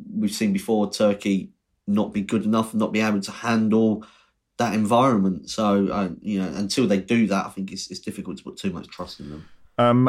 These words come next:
Speaker 2: outside of Europe, Australia are due to play Palestine tomorrow, uh, in a World Cup qualifier in Kuwait. Uh, they drew nil-nil with Lebanon on Thursday. The Socceroos will donate to humanitarian efforts in Gaza. The game was only moved last week, um, to a new venue due to safety concerns. It was gonna be played in Ramallah in the West Bank.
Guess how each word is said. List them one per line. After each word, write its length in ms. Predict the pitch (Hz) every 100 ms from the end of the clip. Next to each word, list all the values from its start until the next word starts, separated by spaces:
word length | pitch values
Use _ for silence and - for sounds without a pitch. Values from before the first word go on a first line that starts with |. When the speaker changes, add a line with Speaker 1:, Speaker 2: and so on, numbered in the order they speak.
| -
Speaker 2:
outside 320 | 156 143 143
of 100 | 123
Europe, 180 | 147 160
Australia 420 | 143 - 151 147 127
are 80 |
due 140 | 113 120
to 80 | 101
play 180 | 117
Palestine 580 | - 113 110 - 107 101
tomorrow, 800 | - 117 117 123 127 131 139 113 -
uh, 140 | 104
in 80 | 104
a 40 | 104
World 220 | 107 104
Cup 160 | 110
qualifier 580 | - 113 101 104 95 98
in 120 | 101 95
Kuwait. 640 | - 110 110 147 - -
Uh, 100 | 90
they 120 | 87
drew 160 | 87 101
nil-nil 300 | 107 101 95
with 140 | 90
Lebanon 340 | 95 90 92 92
on 100 | 87
Thursday. 460 | - 104 98 85
The 80 | 92
Socceroos 400 | - 120 123 90
will 140 | 104 -
donate 540 | 107 104 104 104 - -
to 220 | 113 104
humanitarian 720 | 95 104 95 - 107 98 95
efforts 260 | 92 - -
in 240 | 95 90 -
Gaza. 460 | 113 113 101 110
The 100 | 101
game 180 | 107 107
was 100 | 101
only 120 | 98
moved 200 | 98 90
last 300 | 101 101 -
week, 380 | 95 90 - - -
um, 420 | 85 82 82 85 -
to 120 | -
a 40 | 87
new 260 | 95 90 - _ _
venue 240 | 98 95 87
due 120 | 90
to 100 | 82
safety 460 | - 110 101 87
concerns. 580 | - 87 - 82 85 85
It 80 | -
was 160 | 95 -
gonna 180 | 90
be 120 | 80 80
played 280 | 87 82
in 260 | 82 82 80
Ramallah 420 | 90 87 85 82
in 60 | 80
the 80 | 80
West 340 | 87 - -
Bank. 360 | 95 101 -